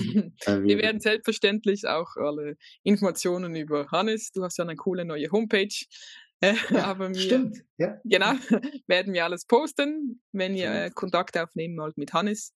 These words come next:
Speaker 2: Ja, und, ähm,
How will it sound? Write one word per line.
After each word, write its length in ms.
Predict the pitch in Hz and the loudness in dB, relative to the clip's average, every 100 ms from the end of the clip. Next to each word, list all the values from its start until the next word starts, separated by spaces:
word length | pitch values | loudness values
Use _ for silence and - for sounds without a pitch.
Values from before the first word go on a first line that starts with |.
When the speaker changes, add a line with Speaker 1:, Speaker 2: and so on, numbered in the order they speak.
| _ - _ _ _ _ _ _ _ _ _ - | _ -20 _ _ _ _ _ _ _ _ _ -4
Speaker 2:
Ja, 240 | 143 226 | -2 -2
und, 340 | 403 220 214 202 | -2 -4 -2 -2
ähm, 400 | 185 190 190 | -2 -2 -8